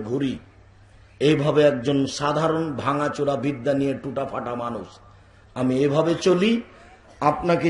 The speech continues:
যদি আমি এই বিভক্তির বিবাদ, এই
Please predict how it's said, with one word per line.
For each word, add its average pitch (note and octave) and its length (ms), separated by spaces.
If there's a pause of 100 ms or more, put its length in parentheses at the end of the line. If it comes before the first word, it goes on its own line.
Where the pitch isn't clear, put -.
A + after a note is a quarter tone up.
যদি E3 220
আমি D#3+ 280
এই D#3 60 (160)
বিভক্তির D#3 720 (1900)
বিবাদ, G#3+ 440 (440)
এই D#3 80